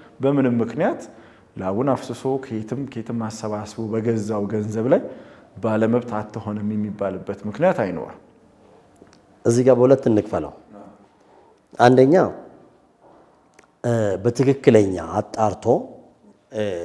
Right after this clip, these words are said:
Speaker 2: ዶክመንቱ ያላገባውም ይሁን፣ እ፣ ወይ ደግሞ የውክልናውም ይሁን ትክክለኛ ሆኖ፣ እ፣ ቤት የገዛ ሰው ተመሳጥረው መጥተው አይ እንደዚህ እንደዚህ ሳላቅ ነው ቢሉ ሰውየው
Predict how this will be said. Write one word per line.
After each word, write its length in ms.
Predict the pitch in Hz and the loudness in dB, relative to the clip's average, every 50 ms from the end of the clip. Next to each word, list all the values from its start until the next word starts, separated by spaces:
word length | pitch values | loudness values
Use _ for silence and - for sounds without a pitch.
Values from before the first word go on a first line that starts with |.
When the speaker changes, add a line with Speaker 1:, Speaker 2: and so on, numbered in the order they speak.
| 85 85 85 87 - _ _ _ _ - _ _ _ _ - - 87 120 | -6 -8 -8 -10 -12 _ _ _ _ -20 _ _ _ _ -14 -12 -8 0
Speaker 2:
ዶክመንቱ 480 | 110 123 120 123 123 120 117 113 - - 85 - - - - - | 4 4 6 6 6 4 4 4 4 -2 -6 -12 -14 -18 -12 -6
ያላገባውም 680 | - 104 98 104 104 95 107 95 90 104 104 107 107 113 | -2 0 2 2 2 2 2 0 2 2 2 2 4 4
ይሁን፣ 220 | 120 160 247 339 - - - - - - - _ _ _ _ _ _ _ - | 4 4 4 4 0 -6 -16 -20 -20 -20 -20 _ _ _ _ _ _ _ -4
እ፣ 100 | 107 101 95 95 95 92 90 90 90 90 87 87 87 87 87 87 87 | -2 -2 -2 -2 -2 -4 -4 -4 -4 -4 -4 -6 -6 -8 -8 -8 -6
ወይ 140 | 90 95 98 | -4 -4 -4
ደግሞ 160 | 95 95 101 104 | -4 -2 0 2
የውክልናውም 680 | 110 110 107 - - 123 113 113 110 113 110 107 104 | 4 4 4 4 6 6 6 6 6 4 2 2 2
ይሁን 220 | 104 117 156 233 320 - - - - - - _ _ _ _ _ - | 2 2 2 2 2 -2 -6 -12 -20 -20 -20 _ _ _ _ _ -10
ትክክለኛ 600 | - 117 139 139 - - 139 117 113 107 104 104 101 90 | 0 4 4 4 4 6 6 6 8 6 6 4 0 -2
ሆኖ፣ 240 | 90 92 87 90 110 143 196 247 - - - - - - _ _ _ _ _ _ _ _ _ _ - | -4 -6 -4 0 0 0 0 0 -6 -12 -20 -20 -20 -20 _ _ _ _ _ _ _ _ _ _ -10
እ፣ 80 | - 101 95 92 87 | -6 -6 -4 -2 4
ቤት 200 | 90 123 123 120 | 6 6 6 8
የገዛ 320 | 127 104 107 104 95 87 92 87 87 | 6 4 4 4 2 0 -4 -4 -2
ሰው 160 | - 139 175 269 269 - - - - _ _ _ _ _ - | 2 2 2 2 0 -6 -16 -20 -20 _ _ _ _ _ 2
ተመሳጥረው 540 | 120 117 120 117 - 113 110 - 113 107 101 | 4 4 4 4 4 2 2 2 0 -2 -2
መጥተው 440 | 101 117 117 - - - 110 120 156 214 - - - - - - _ _ _ _ - | -2 -2 -4 -4 0 4 6 6 6 4 2 -8 -16 -20 -20 -20 _ _ _ _ -6
አይ 240 | - 110 110 117 117 | 0 4 6 6 6
እንደዚህ 300 | 117 110 107 107 98 107 | 6 4 4 2 2 2
እንደዚህ 260 | 104 101 104 104 101 | 2 2 2 0 0
ሳላቅ 340 | - 113 107 104 107 117 117 113 | 0 2 4 6 6 4 4 2
ነው 140 | 107 104 92 | 0 -2 0
ቢሉ 220 | 104 113 131 165 262 339 359 - - - - - - | 2 2 4 6 6 4 2 -2 -8 -18 -20 -16 -8
ሰውየው 460 | - - 113 110 110 110 135 185 | 0 2 4 4 4 6 6 6